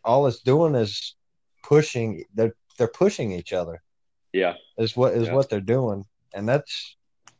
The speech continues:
Speaker 1: if you can get two dogs to run together like that, you're
Speaker 2: Oh,
Speaker 1: liable
Speaker 2: that's
Speaker 1: to have something down the road.
Speaker 2: I'm praying that our combo, or the, the, the group that we got coming up is gonna do that.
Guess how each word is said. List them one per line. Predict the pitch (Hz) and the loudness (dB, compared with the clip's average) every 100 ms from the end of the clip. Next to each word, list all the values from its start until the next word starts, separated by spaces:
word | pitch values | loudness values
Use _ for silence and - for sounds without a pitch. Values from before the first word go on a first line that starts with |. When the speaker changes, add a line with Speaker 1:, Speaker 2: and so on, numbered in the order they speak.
| - | -12
Speaker 1:
if | 110 170 | -8 -4
you | 190 | -2
can | 170 | 0
get | 160 - | -2 -2
two | 151 | -4
dogs | 131 120 113 98 | 0 0 -2 -4
to | |
run | 101 107 | -4 -4
together | 95 95 98 | -4 -4 -2
like | 90 85 85 | -4 -6 -6
that, | 98 90 71 - _ _ _ - | -6 -6 -8 -20 _ _ _ -8
you're | 107 123 | -2 0
Speaker 2:
Oh, | |
Speaker 1:
liable | 117 110 101 | 2 0 -2
Speaker 2:
that's | 92 | -4
Speaker 1:
to | 101 | -4
have | 101 90 | -4 -6
something | - 101 95 92 87 - _ _ _ | -8 -8 -6 -10 -10 -14 _ _ _
down | 95 95 | -8 -8
the | 87 | -6
road. | 90 90 80 76 _ _ _ _ _ _ - | -6 -6 -8 -16 _ _ _ _ _ _ -6
Speaker 2:
I'm | 90 98 | -4 -2
praying | - 110 113 110 | 2 4 6 4
that | 104 107 | 4 4
our | 110 | 2
combo, | - 123 123 120 113 | 2 2 2 2 0
or | 113 113 | -2 0
the, | 117 110 - | 2 0 -2
the, | 113 98 - - | -2 -2 -2 -8
the | - 117 | -4 0
group | 120 139 135 | 6 6 6
that | 131 | 4
we | 123 135 | 4 4
got | 127 127 | 2 2
coming | - 135 131 | 2 4 4
up | 139 139 | 4 2
is | 120 | -2
gonna | - 120 117 | 2 2 4
do | 120 117 | 4 6
that. | 117 117 | 6 6